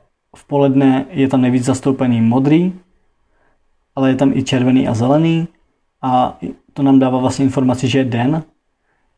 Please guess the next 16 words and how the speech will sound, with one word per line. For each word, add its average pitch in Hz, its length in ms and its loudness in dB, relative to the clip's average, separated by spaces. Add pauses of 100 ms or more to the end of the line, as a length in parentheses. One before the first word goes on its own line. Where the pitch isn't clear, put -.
(220)
ale 135 180 0
zhruba 135 300 2
pět 135 180 2
až 131 80 0
čtyřicet 131 380 -2
minut 131 340 2
před 123 180 -4
západem 131 360 0
slunce 123 640 -2
ten 127 240 0
podíl 131 380 0
modré 127 520 0 (480)
klesá 135 520 0
a 131 320 -2
naopak 127 420 -2
vzrůstá 123 640 -2